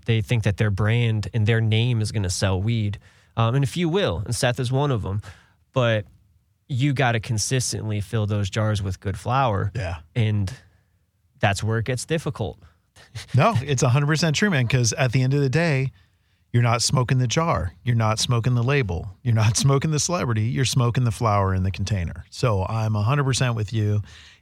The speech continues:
Speaker 2: and I agree. And I've had some, I mean, it's like Three Buck Chuck. I know a lot, you know, a lot of folks out there love the wine. I don't drink alcohol anymore, but I know for those that do,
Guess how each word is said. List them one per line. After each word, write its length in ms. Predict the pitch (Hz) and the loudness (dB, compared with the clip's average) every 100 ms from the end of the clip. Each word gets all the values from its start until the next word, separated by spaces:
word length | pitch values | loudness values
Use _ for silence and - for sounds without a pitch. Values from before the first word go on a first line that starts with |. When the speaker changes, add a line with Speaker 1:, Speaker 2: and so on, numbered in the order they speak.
| - | 0
Speaker 2:
and 120 | 117 | 2
I 100 | 117 | 4
agree. 340 | 107 120 113 | 2 2 2
And 120 | 139 123 | 0 2
I've 180 | 127 | 2
had 200 | 139 135 | 2 0
some, 160 | - 135 | 2 0
I 80 | 143 | 2
mean, 220 | 147 135 - - - _ | 2 0 -4 -16 -20 _
it's 160 | 151 143 | -2 0
like 140 | 190 | 0
Three 180 | - 185 | 0 0
Buck 220 | 185 196 | 2 0
Chuck. 440 | - 220 294 - - - | -2 -2 -2 -4 -14 -2
I 80 | |
know 160 | 139 139 | 0 2
a 20 | |
lot, 280 | 131 135 139 | 2 2 2
you 100 | 135 | 0
know, 140 | 151 | 0
a 20 | 160 | -2
lot 280 | 123 123 | 2 2
of 80 | 143 | 2
folks 320 | - 185 180 | 2 0 2
out 180 | 147 127 | 0 0
there 340 | 131 123 127 131 | 0 0 0 -2
love 460 | 120 123 127 110 - | -2 0 0 -2 -2
the 120 | 127 | 0
wine. 320 | 123 127 135 | 2 2 2
I 160 | 110 117 | 0 2
don't 160 | 113 | 2
drink 180 | 110 104 | 0 0
alcohol 300 | 90 98 95 | 0 0 0
anymore, 240 | 98 117 165 | 0 0 0
but 100 | 151 | 0
I 100 | 127 | 2
know 140 | 135 | 2
for 120 | 123 | 2
those 180 | 139 131 | 2 2
that 60 | 131 | 0
do, 240 | 123 151 | 0 0